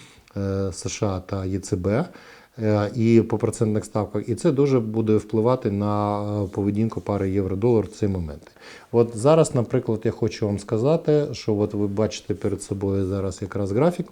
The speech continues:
Це поведінка пари євро-долар станом на середину дня двадцять шостого квітня двадцять третього року, якраз на тридцятихвилинному графіку. І ви бачите, які стрибки відбуваються за останній час, і все це буде відображатися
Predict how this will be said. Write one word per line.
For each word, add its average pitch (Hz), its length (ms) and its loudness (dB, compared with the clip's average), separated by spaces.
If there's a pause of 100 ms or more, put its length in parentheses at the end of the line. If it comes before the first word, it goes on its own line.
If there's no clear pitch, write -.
(140)
Це - 160 -6
поведінка 104 480 0
пари 104 300 2
євро-долар 98 540 0
станом 95 480 -6
на 98 360 0
середину 98 480 -2
дня 95 220 -4
двадцять 95 260 -6
шостого 98 360 -8
квітня 101 260 -10
двадцять 95 280 -8
третього 104 320 -2
року, 180 320 0 (440)
якраз 110 440 2
на 127 220 2
тридцятихвилинному 107 1000 0
графіку. 92 480 -6
І 117 40 0
ви 139 100 4
бачите, 123 420 0
які 101 220 0
стрибки 107 380 -2
відбуваються 165 720 2 (480)
за 110 180 4
останній 120 460 2
час, 113 360 0
і 143 180 2
все 151 200 2
це 151 160 0
буде 120 240 4
відображатися 104 840 0